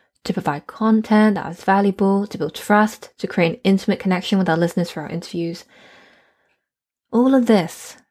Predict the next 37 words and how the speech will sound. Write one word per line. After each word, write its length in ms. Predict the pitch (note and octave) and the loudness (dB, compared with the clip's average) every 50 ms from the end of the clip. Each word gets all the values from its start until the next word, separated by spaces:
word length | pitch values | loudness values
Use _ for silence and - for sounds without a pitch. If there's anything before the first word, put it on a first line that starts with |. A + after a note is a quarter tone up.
| _ _ | _ _
can 140 | - G#3 F#3+ | -2 0 2
be 100 | F#3+ G3 | 2 2
compromised 720 | F#3+ - G#3 G#3+ G#3+ G#3+ G#3+ F#3+ F3+ E3 D#3+ D#3+ - - | 2 2 0 0 2 2 2 0 0 0 -2 -4 -6 -2
by 160 | - F3 E3+ | 0 0 0
this 140 | E3 E3 - - | 0 -2 -4 -2
area 260 | F3+ F3+ F3 F3 F3 | -2 0 0 0 0
that 180 | F3 E3 - | 0 -2 -2
we're 80 | F3+ F3+ | -2 -4
genuinely 480 | - - - A3 C4 D#4 F4 E4+ E4+ D#4 | -4 0 2 2 2 2 0 -2 0 2
not 400 | B3 A3 A3+ B3 A#3+ - _ - | 2 4 2 2 0 -4 _ -6
taught 640 | - - A#3 C4+ A#3 - - - _ - - - _ _ _ _ _ _ _ _ | 0 2 2 4 2 0 -2 -6 _ -20 -20 -20 _ _ _ _ _ _ _ _
to 120 | - - - | -8 -6 0
integrate 500 | - G3+ A3 A3 - G#3+ - F3+ - - | 2 4 2 2 2 -2 -2 -2 0 0
into 200 | F3 E3+ - F3 | -2 -2 -2 -4
our 60 | - | -4
interview 320 | E3+ D#3+ - - - D#3 | -6 -8 -8 -8 -12 -12
skills. 500 | - - - - - - - - - _ _ _ _ _ _ _ _ _ _ _ _ _ _ _ _ _ _ _ _ _ _ _ _ _ _ _ _ _ - _ _ _ _ _ _ _ - | -10 -8 -6 -6 -6 -6 -8 -14 -18 _ _ _ _ _ _ _ _ _ _ _ _ _ _ _ _ _ _ _ _ _ _ _ _ _ _ _ _ _ -20 _ _ _ _ _ _ _ -4
And 100 | F#3+ F#3+ | 0 2
that 180 | G3 A3 A#3 | 4 4 4
is 360 | G#3+ F3 E3 E3+ G3+ - - _ _ _ _ _ | 4 2 0 0 -4 -8 -12 _ _ _ _ _
having 420 | _ - - G3+ G#3 - B3 A#3+ B3 | _ -2 2 2 4 6 6 6 6
these 160 | B3 A#3+ A#3+ | 6 4 4
conversations 800 | - A3 G3 F#3+ G3 - F#3 F3+ F3+ - F#3+ F#3 F3+ F#3+ G#3+ G#3+ - _ _ _ _ _ | 2 0 0 0 0 0 -2 -2 -2 -2 -4 -4 -4 -4 -6 -10 -12 _ _ _ _ _
through 200 | - G#3 F#3 F#3 | -6 -2 -2 0
a 120 | - F3+ F3 | 0 -2 -2
more 440 | F3 F3 F#3 F#3+ G#3 A3+ B3 B3+ B3+ | -2 -2 -2 -2 0 0 0 -2 -4
trauma-sensitive 960 | - - - G#3 G3 G3 G3 - - F#3 F3+ F#3 - _ - F#3 G3 - | -6 -4 -2 -2 0 0 -2 -4 -4 -6 -6 -6 -8 _ -8 -8 -8 -8
lens. 400 | F#3 E3+ F3+ - G3+ G3+ - - _ _ _ _ _ _ _ _ _ _ _ _ _ _ _ _ _ _ _ _ _ _ _ _ - | -10 -10 -10 -10 -12 -14 -16 -20 _ _ _ _ _ _ _ _ _ _ _ _ _ _ _ _ _ _ _ _ _ _ _ _ -6
And 140 | - G3 G3 | -2 -2 0
if 80 | F#3 G3 | 0 0
you're 60 | F#3+ | -2
still 260 | - - - A#3+ A#3+ | -2 2 2 2 4
with 200 | A#3 A3 A3+ - | 4 2 0 -2
me 240 | F3 D#3+ D3+ D3+ D3+ | -8 -10 -10 -10 -12
at 120 | - - | -14 -14
this 100 | - - | -16 -18
point, 340 | - - - - - - | -18 -16 -14 -14 -16 -16